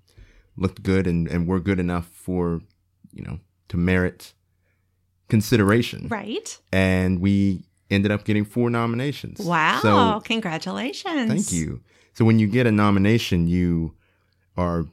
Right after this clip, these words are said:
Speaker 1: essentially already guaranteed a first, second, or third place award. So we
Speaker 2: Very
Speaker 1: knew that we
Speaker 2: good.
Speaker 1: were coming home with four awards.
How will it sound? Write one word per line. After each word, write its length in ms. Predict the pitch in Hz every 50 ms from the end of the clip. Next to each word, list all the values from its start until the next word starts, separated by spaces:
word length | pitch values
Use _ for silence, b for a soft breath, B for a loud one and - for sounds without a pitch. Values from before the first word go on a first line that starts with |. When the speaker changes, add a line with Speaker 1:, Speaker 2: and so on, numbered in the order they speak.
| _ _ _ _ -
Speaker 1:
essentially 460 | - - - 131 120 - 113 95 90
already 220 | 90 90 87 85
guaranteed 680 | 82 85 90 85 82 80 80 - - 113 104 90 82 82
a 80 | 76
first, 300 | 76 - 92 82 71 -
second, 260 | - 90 82 - 82
or 120 | 82 82 78
third 500 | - - 92 87 85 82 80 71 - -
place 280 | - 95 85 78 -
award. 460 | - 71 78 82 87 85 67 57 57 -
So 120 | - 80
we 100 | 82 87
Speaker 2:
Very 100 | 90 101 107
Speaker 1:
knew 40 | 104
that 80 | 90 82
we 120 | 87 90
Speaker 2:
good. 40 | 78
Speaker 1:
were 80 | 80
coming 260 | - - 101 87 87 82
home 260 | 85 92 90 85 82
with 140 | 85 82 -
four 380 | - - - 104 92 87 85 80
awards. 760 | - 76 71 87 92 95 82 67 60 53 - - - - -